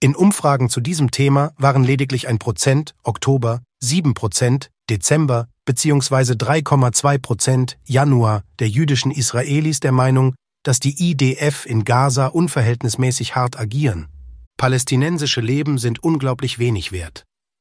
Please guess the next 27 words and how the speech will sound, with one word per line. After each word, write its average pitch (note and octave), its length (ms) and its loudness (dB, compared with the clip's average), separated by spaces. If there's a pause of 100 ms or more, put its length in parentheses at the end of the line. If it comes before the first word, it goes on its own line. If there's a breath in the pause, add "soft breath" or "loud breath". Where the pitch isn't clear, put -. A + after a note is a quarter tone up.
(180)
In A#2+ 140 0
einem E3+ 240 2
Fall D3+ 380 0
wurde C3 220 0
ein A2 140 -2
Auto C#3+ 300 -2
mit A2 160 -2
sechs C3+ 320 -4
Zivilisten B2+ 560 -2
angegriffen, G2+ 640 -4 (320)
wobei A#2+ 240 2
vier E3+ 280 -2
getötet A#2 500 -2
wurden. E2 300 -8 (720)
Ein G#2+ 160 0
fünfzehnjähriges B2+ 880 0
Mädchen B2+ 440 -2
rief A#2 240 -4
aus A2+ 120 -6
dem A2 160 -2
Auto C3+ 300 -2
heraus A#2 400 0
den G2+ 180 -4
palästinensischen A#2 840 0
Roten G#2+ 380 0
Halbmond A#2+ 480 0
an, G#2 260 0